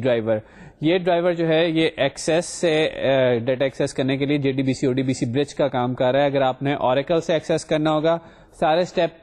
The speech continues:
سیم ہوں گے، صرف یہاں پہ اوریکل کے ڈرائیور کا نام آ جائے گا۔ اگر آپ نے ایس کیو ایل سرور سے ایکسیس کرنا ہوگا،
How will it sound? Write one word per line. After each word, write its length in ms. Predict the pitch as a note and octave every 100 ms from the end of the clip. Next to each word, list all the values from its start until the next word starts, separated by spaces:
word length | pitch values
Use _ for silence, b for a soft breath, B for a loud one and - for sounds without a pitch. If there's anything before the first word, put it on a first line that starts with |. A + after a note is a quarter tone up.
| _ -
سیم 340 | D#3 C#3+ D#3
ہوں 100 | D#3
گے، 80 | E3
صرف 240 | - D3
یہاں 160 | C#3+ C#3
پہ 120 | E3
اوریکل 480 | D#3 C3 C3+ C#3+ C3+
کے 120 | D3+
ڈرائیور 300 | C3+ A#2 A#2+
کا 140 | A#2+
نام 240 | A#2+ A2+ A#2
آ 80 | A2+
جائے 160 | B2
گا۔ 60 | C3
اگر 160 | C3
آپ 140 | B2+ C3+
نے 80 | C3+
ایس 160 | B2 -
کیو 140 | F3
ایل 60 | E3+
سرور 240 | E3+ D#3+
سے 120 | D#3
ایکسیس 300 | D#3 - D#3
کرنا 260 | E3+ D#3 D#3+
ہوگا، 240 | D#3+ F3